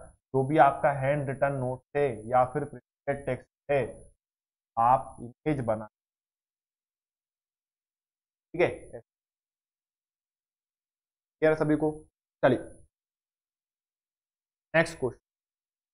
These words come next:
इनमें से स्टोरेज डिवाइस नहीं है, तो इनमें से स्टोरेज डिवाइस कौन सा नहीं है दोस्तों? इनमें से स्टोरेज डिवाइस कौन सा नहीं है? हार्ड डिस्क, फ्लैश ड्राइव, डीवीडी या फिर मॉनिटर?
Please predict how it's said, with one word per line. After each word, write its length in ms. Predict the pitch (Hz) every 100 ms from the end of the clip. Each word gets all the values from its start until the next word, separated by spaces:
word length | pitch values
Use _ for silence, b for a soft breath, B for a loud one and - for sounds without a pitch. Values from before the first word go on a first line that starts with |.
| _ _
इनमें 340 | 160 175 196 208
से 380 | 208 180 185 165
स्टोरेज 580 | - 165 160 180 190 151
डिवाइस 380 | 147 156 165 160
नहीं 200 | 123 135 - -
है, 80 | 123 95
तो 240 | - 151 151
इनमें 360 | 165 170 190 208
से 300 | 208 196 165
स्टोरेज 520 | - 160 - 190 165
डिवाइस 320 | 156 165 170
कौन 280 | - 160 170
सा 160 | 170 180
नहीं 260 | 165 165
है 60 | 170
दोस्तों? 880 | 160 - _ _ _ _ _ - 147
इनमें 220 | 160 175
से 200 | 175 170
स्टोरेज 420 | 165 - 156 170 151
डिवाइस 280 | 147 151 -
कौन 200 | 147 147
सा 160 | 156
नहीं 220 | 151 151
है? 80 | 147 147 _ _ _ -
हार्ड 260 | 131 156 147
डिस्क, 300 | 156 156 156
फ्लैश 380 | - 135 143 135
ड्राइव, 360 | 131 139 147 143 - _ _ _
डीवीडी 520 | 135 135 147 156 147 143 143 123 117
या 100 | 131 -
फिर 160 | 143
मॉनिटर? 640 | 127 107 107 - - 135